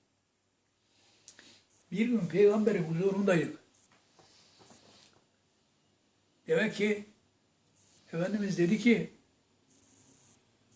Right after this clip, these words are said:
"Bak görüyor musun?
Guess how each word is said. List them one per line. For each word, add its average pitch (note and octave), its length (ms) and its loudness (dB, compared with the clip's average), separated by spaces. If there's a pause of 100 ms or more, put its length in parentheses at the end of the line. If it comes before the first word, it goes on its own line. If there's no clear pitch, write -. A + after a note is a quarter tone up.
(2500)
"Bak F#3 320 -8
görüyor G#3 280 2
musun? G3+ 280 0